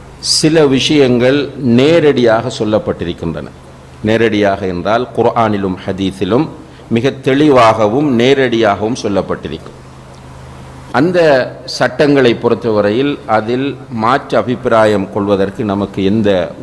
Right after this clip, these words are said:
உரிமையும் கிடையாது. வந்ததை அப்படியே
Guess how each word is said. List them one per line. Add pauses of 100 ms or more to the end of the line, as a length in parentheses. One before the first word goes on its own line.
உரிமையும்
கிடையாது. (800)
வந்ததை
அப்படியே